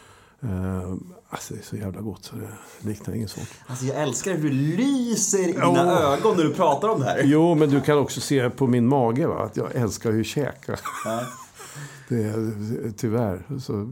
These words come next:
Speaker 1: så gör jag det.
Speaker 2: Ja,
Speaker 1: På,
Speaker 2: det är,
Speaker 1: på riktigt.
Speaker 2: men det är ju härligt för fan. Jag älskar hur du, din
Speaker 1: Ja.
Speaker 2: entusiasm. Eh, vad missbrukar du?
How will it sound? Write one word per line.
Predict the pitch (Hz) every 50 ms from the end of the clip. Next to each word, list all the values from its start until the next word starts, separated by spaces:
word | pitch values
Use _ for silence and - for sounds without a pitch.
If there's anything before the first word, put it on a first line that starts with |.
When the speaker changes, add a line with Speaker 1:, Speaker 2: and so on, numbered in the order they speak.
| 190 -
Speaker 1:
så | - - 117
gör | 117 107 101
jag | 120 127
det. | - - - - -
Speaker 2:
Ja, | - 90 95 101 110 113
Speaker 1:
På, | 127 127
Speaker 2:
det | - 113
är, | 123
Speaker 1:
på | 131 127
riktigt. | 110 143 139 139 - - - - - - 285 - - -
Speaker 2:
men | 127 110
det | 107
är | 143 180
ju | -
härligt | - 123 151 160 104 90 - 165 160 - -
för | -
fan. | 92 - 95 82 85
Jag | 101 120 135 120
älskar | 101 - - - 156
hur | 123 117 110
du, | 104 90
din | 78 - 92 104 110
Speaker 1:
Ja. | 107 -
Speaker 2:
entusiasm. | 101 98 - 110 123 110 87 85 - 82 85 82 - - - - - - _ -
Eh, | 87 90 87 85 85 95
vad | 98 104 156 180 185 185 185 160 156 -
missbrukar | 143 160 185 180 - - - 135 175 190 185 139 95
du? | 82 69 -